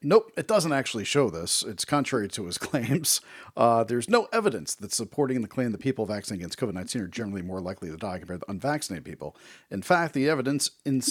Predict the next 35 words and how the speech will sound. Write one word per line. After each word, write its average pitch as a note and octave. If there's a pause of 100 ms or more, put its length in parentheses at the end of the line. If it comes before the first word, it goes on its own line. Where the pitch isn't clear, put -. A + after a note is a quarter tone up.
(140)
indicates C3+ (160)
otherwise." A2 (480)
So F3
when E3
you F3
have F3+ (100)
health E3
feedback C3+ (100)
as A#2
well B2
as, G#2+
uh, E2+
all A2+
your G#2
different G2
fact-checking F2+ (420)
websites C3
that G#2+
are G#2+
putting D#3
this B2
information B2
out, D2 (480)
are E3
they G#3+
ignoring D3 (360)
our, A2 (100)
our G2 (300)
doctor C#3
I C3
just C3
cited D3
from A#2+
South C3
Carolina? C3